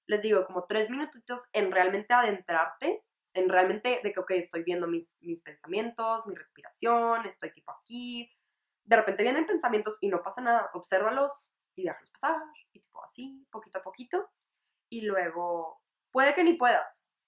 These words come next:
pero te diste ese, ese tiempito de relajación, de, de respiración, con eso es un paso adelante. Cuando relajas la mente con respiración profunda, es la clave,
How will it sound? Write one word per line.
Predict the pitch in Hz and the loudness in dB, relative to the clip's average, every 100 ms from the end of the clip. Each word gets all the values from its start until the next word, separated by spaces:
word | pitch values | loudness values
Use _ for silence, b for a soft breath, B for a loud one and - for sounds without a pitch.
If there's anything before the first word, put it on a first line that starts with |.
| _ _ - | _ _ 2
pero | 214 208 | 4 4
te | |
diste | 214 214 | 2 0
ese, | 240 277 277 - | -6 -6 -6 -6
ese | 233 233 | -4 -4
tiempito | 262 240 233 240 | -6 -8 -2 2
de | 247 | 2
relajación, | 240 208 - 170 196 196 | 4 0 -2 -2 -2 -2
de, | 165 147 180 | -6 -8 -6
de | 175 165 151 - _ | -2 0 -2 -6 _
respiración, | 190 185 185 156 - 247 349 - _ _ _ - | -4 -4 -2 -6 -2 -2 -2 -4 _ _ _ -4
con | 220 220 | -2 0
eso | 240 294 320 - _ _ _ _ - | 0 -2 -4 -8 _ _ _ _ 6
es | 208 | 6
un | 208 | 4
paso | 196 190 | -2 0
adelante. | 185 147 - _ _ _ - | 0 0 -6 _ _ _ 8
Cuando | 214 202 196 190 190 | 10 10 4 0 2
relajas | 185 190 190 233 | 4 4 4 0
la | 247 | -2
mente | 247 233 208 202 | -2 -2 -4 -8
con | 196 185 | -4 -4
respiración | 180 - 151 151 - 160 160 214 _ _ | -6 -10 -8 -8 -6 -6 -6 -10 _ _
profunda, | 214 208 233 226 208 185 - _ - | 0 0 -2 -6 -4 -4 -4 _ 0
es | 196 | 4
la | 202 | 4
clave, | 180 - - | 4 0 -4